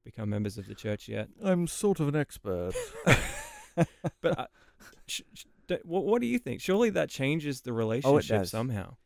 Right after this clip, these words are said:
Speaker 2: It does. Now, Gabriel, uh, was baptized at the time of this recording about six months ago. So, I mean, I'm, I have so much experience. <laughs> But, um,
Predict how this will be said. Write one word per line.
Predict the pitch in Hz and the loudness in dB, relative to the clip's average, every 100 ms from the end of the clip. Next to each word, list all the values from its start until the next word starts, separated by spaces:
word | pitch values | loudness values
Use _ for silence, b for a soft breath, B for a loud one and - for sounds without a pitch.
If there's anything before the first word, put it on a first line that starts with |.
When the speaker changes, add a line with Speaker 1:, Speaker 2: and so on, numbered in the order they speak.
| _ - | _ -6
Speaker 2:
It | - | 4
does. | 147 131 139 - - _ _ _ | 6 8 6 -4 -20 _ _ _
Now, | 131 110 | 2 4
Gabriel, | 131 143 156 147 139 - _ _ | 4 4 6 6 4 -4 _ _
uh, | 127 120 | 4 4
was | 120 113 | 4 2
baptized | 120 - - 110 107 - - _ _ _ _ - | 2 2 2 4 4 0 -14 _ _ _ _ -20
at | |
the | - | -10
time | - 113 | -2 0
of | 107 | 0
this | 117 - | -2 -4
recording | - 117 104 92 90 | -2 2 2 0 -6
about | 90 - | -8 -10
six | - 104 - | -10 -12 -8
months | 92 - | -8 -8
ago. | 82 76 80 | -12 -12 -12
So, | - 104 | -8 -4
I | |
mean, | 92 90 - | -4 -6 -6
I'm, | 117 113 - | -8 -6 -6
I | |
have | 117 | -8
so | - - 107 98 | -8 -2 0 2
much | 98 - | -2 -6
experience. | - - 113 117 123 - - | -18 -8 -4 -2 -4 -8 -8
<laughs> | - 508 - - 214 - 180 - - 175 - 139 - 120 - - - - b b b b b b b | -4 4 6 10 8 8 4 6 4 4 4 2 2 0 -2 -6 -10 -12 b b b b b b b
But, | 135 170 160 143 120 _ _ _ _ | 4 8 10 8 6 _ _ _ _
um, | 123 131 131 123 120 | 8 12 12 8 -2